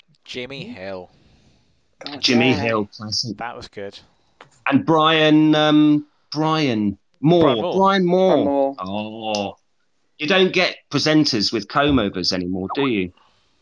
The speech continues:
Speaker 3: And, oh, let's, oh, can we just, can we
Speaker 2: David
Speaker 3: pause
Speaker 2: Coleman.
Speaker 3: for a minute? On the subject of hair, can we just have a moment of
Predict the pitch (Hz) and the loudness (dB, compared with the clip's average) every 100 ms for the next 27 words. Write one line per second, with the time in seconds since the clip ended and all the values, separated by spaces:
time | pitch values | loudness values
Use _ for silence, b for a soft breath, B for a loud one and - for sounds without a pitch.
0 | - _ _ _ - 170 185 214 220 147 | -20 _ _ _ -4 -2 4 4 4 2
1 | - 170 180 - - - 147 - 165 165 | 0 0 0 -2 -10 -2 -2 0 0 0
2 | 190 - - - 147 170 165 160 - 175 | -2 -8 -18 -8 0 2 2 -2 0 0
3 | 170 170 160 151 160 180 - _ B B | 0 -4 0 0 2 -2 -6 _ B B
4 | - 151 160 - 170 139 160 - 151 131 | -6 0 0 2 -2 0 -4 -4 -12 -6
5 | 131 90 85 85 - 117 127 131 - - | -4 -2 -4 -6 -8 -6 -4 -4 -6 -10
6 | - b b _ - - - 143 135 143 | -16 b b _ -20 -10 -6 2 4 4
7 | 156 151 120 95 - - - 107 104 | 4 2 2 -2 -6 -8 -8 -6 -8